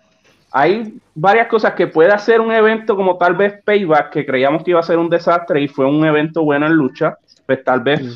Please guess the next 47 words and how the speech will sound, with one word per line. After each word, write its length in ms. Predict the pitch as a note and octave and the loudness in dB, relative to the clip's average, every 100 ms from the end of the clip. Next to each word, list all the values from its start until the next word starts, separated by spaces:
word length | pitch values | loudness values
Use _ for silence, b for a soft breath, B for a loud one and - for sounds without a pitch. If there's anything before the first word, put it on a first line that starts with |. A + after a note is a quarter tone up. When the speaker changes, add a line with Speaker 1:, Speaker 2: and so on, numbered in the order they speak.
| A#2+ | -2
Speaker 1:
Fastlane 500 | C3+ - C4+ D#3+ D#3 | 0 0 -2 -4 0
pueda 180 | C3+ C#3 | 0 0
hacer 220 | C#3 C3+ | 0 0
algo 220 | B2+ A#2+ | 0 -2
así, 200 | A2 A3+ | -4 -2
a 60 | C#3+ | -4
excepción 420 | A#2+ A2+ A2+ B2 | -4 -8 -6 -4
de 120 | D3 | 0
la, 220 | F3 G2+ - B _ _ | 0 -2 -6 B _ _
de 160 | G#2+ | -2
la 120 | A2 | 0
de 100 | A2 | 0
mujeres, 400 | A2+ A#2 E3+ F3+ F3+ | 0 0 0 0 -4
que 80 | |
no 100 | A#2 | -6
sé 140 | - C#3 | -6 -6
qué 100 | C#3+ | -6
revolú 360 | D3+ D3+ D#3 | -6 -4 -2
van 120 | D#3+ E3 | -2 -2
a 40 | |
hacer 240 | E3+ D3 | -2 -2
ahí, 200 | D#3+ D#3 E3 _ b b | 0 -2 -4 _ b b
pero 180 | - A2 | -6 -2
la 120 | G#2+ | 2
de 80 | G#2 | 2
Apollo 400 | G2 - C#3 C#3 | 0 2 2 4
y 80 | A#2+ | 2
Biggie, 600 | B2 E3 F#3+ F3 E3+ F3 | 2 2 2 2 0 0
que 220 | D3 A#2+ A#2+ | 0 0 0
pienso 400 | A#2 B2+ D3 C3+ | -4 -4 -4 -2
que 120 | C3+ | -2
esa 220 | C3 C#3 | 0 0
lucha 500 | C3+ C#3+ D#3+ D#3+ D3+ | 0 -2 0 2 2
si 440 | - C3+ B2+ B2+ | 0 -6 -4 -6
debe 280 | A#2+ A#2+ B2+ | -4 0 2
terminar 480 | C3+ D3 C#3+ C3+ C#3 | 2 -2 0 0 0
en 60 | C#3+ | 0
un 140 | C#3 C3+ | 0 -2
D 180 | C#3+ - | -2 -4
Q 220 | C#3+ D3 E3 | -4 0 2
o 40 | |
algo 280 | E3 F3 A3 | 2 2 0
para 220 | F#3 D#3 | 0 0
en 60 | C3+ | 0
WrestleMania 640 | C3+ C3+ C3 C3 C#3 D#3 | -2 -2 -2 -2 -2 -2
ponerle 360 | D#3 D3 D3+ D3+ | -2 -2 0 0
una 440 | D3+ D3+ C#3+ C3 | 0 0 0 -2